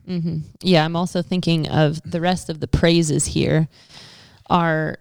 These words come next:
kind of observations of the bride. Um, you know, like, anyone could kind of observe these kinds of things, like his, um, you know, his legs and, and it's an interesting ways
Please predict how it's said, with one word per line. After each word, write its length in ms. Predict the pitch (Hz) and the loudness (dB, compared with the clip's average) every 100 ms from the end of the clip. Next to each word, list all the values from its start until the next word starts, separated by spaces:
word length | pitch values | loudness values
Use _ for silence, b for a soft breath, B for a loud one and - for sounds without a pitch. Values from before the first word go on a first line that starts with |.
| - | -6
kind 220 | 226 247 | -2 0
of 80 | 165 | 0
observations 1120 | - 165 185 - 151 147 165 156 135 127 156 - | -2 -2 -2 -6 -6 0 0 2 0 -2 -4 -2
of 280 | 165 143 143 | -2 0 -2
the 80 | |
bride. 520 | 139 139 131 - 156 160 - _ _ - | -2 -2 -2 -2 -2 -4 -12 _ _ -12
Um, 540 | 147 139 - - 156 - _ _ _ - | -10 -10 -10 -10 -12 -14 _ _ _ -4
you 120 | 170 | 0
know, 140 | 156 | 4
like, 240 | 156 147 - 165 | 4 2 0 0
anyone 440 | 165 156 151 156 | 0 0 -2 -4
could 180 | - 156 | -4 -2
kind 220 | - 147 | 0 0
of 80 | 139 | -2
observe 640 | 139 - 143 127 123 135 - - | -4 0 2 4 2 0 -6 -6
these 240 | 151 139 | -4 -2
kinds 240 | - 143 139 | -2 -2 -2
of 80 | 139 | -2
things, 440 | 110 107 139 - | -4 -2 -2 -2
like 200 | - - | -6 -4
his, 360 | 151 143 - - B B B B - | -4 -4 -6 -12 B B B B -8
um, 500 | - 139 - - 156 - _ - | -4 -4 -6 -10 -12 -12 _ -8
you 80 | 120 | -4
know, 80 | |
his 200 | 147 147 | -2 -2
legs 400 | 143 147 143 135 | -2 0 0 -2
and, 160 | 123 143 - | -6 -6 -6
and 320 | 139 - 143 _ b b b b b _ | -6 -6 -10 _ b b b b b _
it's 160 | 165 214 | -4 -2
an 100 | - | 0
interesting 640 | - 170 165 156 - 156 | 0 2 2 0 -2 -4
ways 360 | 151 147 147 | 0 2 0